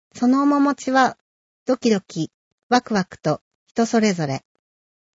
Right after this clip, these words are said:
新しくできたお友達と手をつないで入場し、校長先生の話も最後までしっかり聞きました。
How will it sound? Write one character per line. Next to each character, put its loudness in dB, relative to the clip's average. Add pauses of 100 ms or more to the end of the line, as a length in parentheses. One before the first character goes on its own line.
(400)
新 0
し -12
く 0
で 2
き -14
た -2
お -2
友 -2
達 -6
と 0 (280)
手 0
を 2
つ -4
な 2
い 0
で 0
入 4
場 0
し、 -4 (680)
校 2
長 2
先 2
生 0
の 2
話 -2
も -4 (340)
最 0
後 0
ま 2
で -6
し -12
っ -20
か 0
り -2
聞 -20
き -6
ま 0
し -14
た。 -6